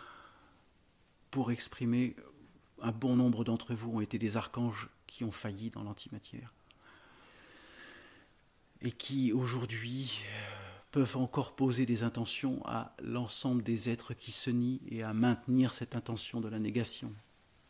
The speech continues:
Ça fait partie du jeu matriciel. Je vous demande,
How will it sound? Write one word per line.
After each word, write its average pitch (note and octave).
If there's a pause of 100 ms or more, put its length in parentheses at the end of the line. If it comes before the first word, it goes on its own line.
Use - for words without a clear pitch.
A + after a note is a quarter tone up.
(1300)
Ça -
fait A#2+
partie A#2+
du A2+
jeu G#2 (460)
matriciel. - (2250)
Je C#3
vous C3+
demande, B2+